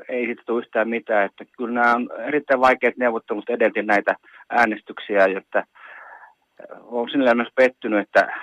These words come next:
he ei niin kuin sitten luottanut siihen tulokseen, mikä me neuvoteltiin yhdessä ennen joulua ja,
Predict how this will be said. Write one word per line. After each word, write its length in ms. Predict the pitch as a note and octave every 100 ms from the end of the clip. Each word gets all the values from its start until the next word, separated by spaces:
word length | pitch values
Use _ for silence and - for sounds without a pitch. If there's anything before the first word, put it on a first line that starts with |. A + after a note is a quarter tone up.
| - -
he 80 | A2
ei 100 | A2
niin 120 | G#2+
kuin 100 | -
sitten 340 | A2 A#2 A2 - - - - -
luottanut 480 | C#3+ C#3 - A2+ G2+
siihen 320 | A#2+ A#2 G#2 - -
tulokseen, 460 | C#3+ C3 - A2 A2
mikä 180 | A2+
me 100 | C3+
neuvoteltiin 580 | D3 D3+ B2+ B2 A2 A#2+
yhdessä 440 | A#2 G#2 - F#2+ F2 _ - - -
ennen 220 | A#2 A2
joulua 460 | A#2+ C#3+ C3+ A#2+ A2
ja, 200 | G#2